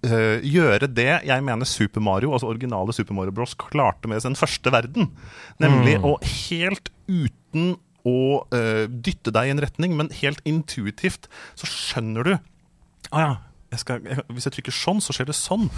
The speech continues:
Speaker 2: <laughs>
Speaker 1: Og så, «Å ja, ah, boing, hoppe.» Og det, og hvis man går tilbake og liksom studerer det første brettet i Super Mario,
Speaker 2: Mm.
Speaker 1: så ser det liksom at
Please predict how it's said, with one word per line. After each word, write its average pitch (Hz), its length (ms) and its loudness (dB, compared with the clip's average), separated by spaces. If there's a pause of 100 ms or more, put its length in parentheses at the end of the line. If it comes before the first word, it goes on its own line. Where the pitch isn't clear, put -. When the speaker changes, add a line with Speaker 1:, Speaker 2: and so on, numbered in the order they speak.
(140)
Speaker 2:
<laughs> 135 260 -4
Speaker 1:
Og 147 60 2
så, 160 200 6 (320)
«Å - 40 -2
ja, 208 100 2 (380)
ah, 156 260 8 (220)
boing, 294 500 2 (100)
hoppe.» 202 500 2 (380)
Og 156 120 2
det, 165 200 4 (300)
og 160 220 2
hvis 175 120 2
man 175 100 4
går 170 140 2
tilbake 147 360 6
og 170 120 2
liksom 165 200 2 (140)
studerer 117 1300 -2
det 165 80 0
første - 320 0
brettet 123 380 -2
i 151 60 0
Super 113 200 2
Mario, 131 320 4 (160)
Speaker 2:
Mm. 120 160 2
Speaker 1:
så 104 100 4
ser 113 200 2
det 123 120 0
liksom 151 120 2
at 156 120 -4